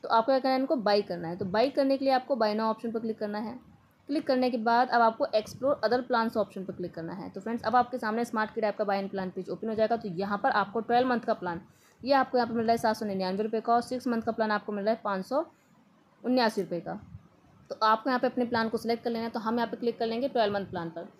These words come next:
click करने के बाद अब आपको bank sectional combo, topic test और current affair option पर आपको click कर लेना है।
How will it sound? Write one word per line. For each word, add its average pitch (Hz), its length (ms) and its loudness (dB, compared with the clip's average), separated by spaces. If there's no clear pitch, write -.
click 285 200 -2
करने 247 220 2
के 247 100 -2
बाद 240 260 2
अब 233 100 4
आपको 226 280 2
bank 208 300 0
sectional 240 400 0
combo, 240 440 0
topic 226 420 2
test 262 340 0
और 214 140 2
current 269 260 4
affair 226 300 2
option 214 340 2
पर 208 120 0
आपको 196 320 0
click 240 240 0
कर 175 100 -6
लेना 165 220 -6
है। 190 160 -12